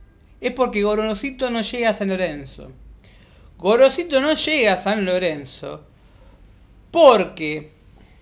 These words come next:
se reúne el domingo con Massa y le dice que necesita el, el apoyo de él para la postulación de Malena Galmarini en provincia de Buenos Aires.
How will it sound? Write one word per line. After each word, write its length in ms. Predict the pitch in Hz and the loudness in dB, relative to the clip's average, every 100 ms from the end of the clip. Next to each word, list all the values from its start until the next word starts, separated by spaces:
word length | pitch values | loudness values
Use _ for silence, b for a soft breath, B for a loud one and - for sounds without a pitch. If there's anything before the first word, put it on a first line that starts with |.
| b b - - | b b -20 -12
se 240 | - 180 | 0 2
reúne 680 | 196 226 277 320 254 185 160 | 4 6 6 6 2 0 -2
el 100 | 156 | 2
domingo 880 | 175 220 277 247 190 160 143 139 135 | 4 4 2 2 -2 -4 -6 -8 -8
con 300 | - 156 208 | -6 -4 0
Massa 680 | 285 269 190 - 143 139 - - - - - _ - - - - - - - - - - - - - _ - | 4 4 2 -2 -4 -4 -8 -16 -20 -20 -20 _ -20 -20 -20 -20 -20 -20 -20 -20 -20 -20 -20 -20 -20 _ -12
y 120 | 233 277 | -6 -2
le 140 | 311 | 2
dice 600 | 349 330 - 285 269 202 - | 2 2 2 0 -2 -4 -4
que 560 | 240 277 285 220 - - - _ - _ - - - | 0 0 0 -6 -16 -20 -20 _ -20 _ -20 -20 -14
necesita 1040 | 165 196 208 240 226 277 277 294 294 - 165 | -4 -2 0 0 0 -4 -2 0 0 -4 -6
el, 140 | 185 | -4
el 160 | 185 185 | 0 0
apoyo 460 | 190 240 233 247 | 0 -2 0 0
de 160 | 254 269 | 4 4
él 100 | 294 | 4
para 220 | 262 220 | 2 4
la 140 | 196 | 2
postulación 500 | 196 190 196 185 226 | 0 -4 -4 -4 -4
de 80 | 233 | -2
Malena 340 | 202 196 214 196 | 0 0 0 2
Galmarini 480 | 180 175 185 208 | 2 0 0 0
en 80 | 196 | -2
provincia 440 | 185 180 185 185 175 | -2 -4 -4 -4 -4
de 60 | |
Buenos 360 | 165 156 156 - | -4 -6 -10 -12
Aires. 380 | 143 139 143 | -12 -10 -12